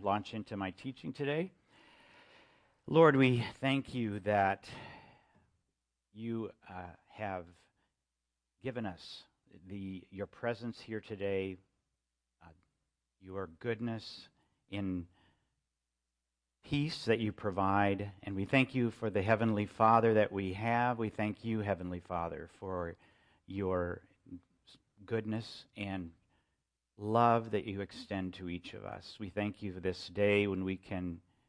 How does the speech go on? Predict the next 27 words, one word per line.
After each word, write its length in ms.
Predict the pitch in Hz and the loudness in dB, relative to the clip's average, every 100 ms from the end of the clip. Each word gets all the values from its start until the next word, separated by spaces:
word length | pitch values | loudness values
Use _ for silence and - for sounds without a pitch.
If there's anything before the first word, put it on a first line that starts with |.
| _ _ _ 90 | _ _ _ -8
give 140 | 101 | -6
thanks 560 | - 104 110 107 - - _ | -2 0 0 -2 -8 -14 _
for 240 | - 90 80 | -6 -4 -2
our 280 | 82 85 80 | -2 -4 -2
earthly 380 | 110 113 - 120 | -2 -2 -6 -6
fathers, 680 | - 107 107 104 107 - - _ _ _ _ _ _ _ _ _ | -2 0 0 -2 -4 -8 -20 _ _ _ _ _ _ _ _ _
and 460 | - 98 92 90 87 87 _ _ | -8 -6 -4 -6 -8 -16 _ _
we 400 | 98 98 95 92 | -10 -6 -4 -2
recognize 1120 | 92 104 - 98 98 95 90 90 90 87 - - _ - | 0 0 -2 -6 -2 0 0 0 -2 -6 -14 -20 _ -14
the 300 | 90 90 87 | -8 -6 -8
provision, 720 | - 92 92 98 95 92 87 - _ _ _ _ _ _ - | -8 -6 -4 -4 -4 -6 -8 -12 _ _ _ _ _ _ -16
uh, 160 | 87 87 90 | -14 -14 -12
in 140 | - 95 | -6 -2
all 240 | 90 95 95 | 0 0 -4
things 400 | - 90 87 90 - | -6 -4 -6 -10 -10
that 160 | 87 | -10
you 160 | 92 90 | -8 -10
have 240 | 87 87 - | -8 -8 -10
for 340 | - - 85 | -18 -14 -14
us. 280 | - - - | -14 -14 -8
We 120 | 92 | -8
thank 300 | 90 104 101 | -2 -2 -2
you, 220 | 107 90 | -4 -2
and 200 | 87 87 90 - _ _ _ _ | -2 -4 -10 -20 _ _ _ _
today 480 | - 110 113 117 113 | -4 4 6 8 6
as 340 | 104 101 98 98 | 4 2 0 -4
we, 720 | 98 98 95 92 90 85 | -2 0 0 -2 -4 -10